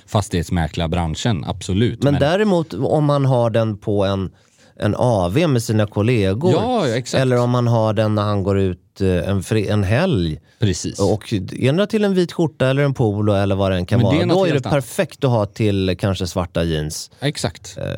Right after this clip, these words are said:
Speaker 1: Men det är,
Speaker 2: men
Speaker 1: det är just när man ska skilja på uppdraget
Speaker 2: Ja.
Speaker 1: i jobb och fest.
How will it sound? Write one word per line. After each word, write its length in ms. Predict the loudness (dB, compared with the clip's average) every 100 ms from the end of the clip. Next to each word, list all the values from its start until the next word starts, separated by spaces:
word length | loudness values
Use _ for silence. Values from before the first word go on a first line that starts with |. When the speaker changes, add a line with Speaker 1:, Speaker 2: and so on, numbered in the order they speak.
| -8
Speaker 1:
Men 160 | 0 2
det 60 | 2
är, 80 | 0 -2
Speaker 2:
men 220 | -4 -2
Speaker 1:
det 80 | 0
är 40 |
just 420 | 2 2 0 -6
när 460 | 0 0 2 -2 -6 -16 _ _ -8
man 120 | -2 -2
ska 140 | -2
skilja 460 | -2 0 2 0 -2 _ _ _ -6
på 280 | -2 -2 -4 -6
uppdraget 920 | -6 -4 -4 -2 -2 -2 -4 -10 -20 -6
Speaker 2:
Ja. 440 | 0 0 0 -4
Speaker 1:
i 120 | -2 0
jobb 300 | 0 -2 -12 -14
och 400 | -10 -10 _ -20 -20
fest. 400 | -6 -6 -6 -14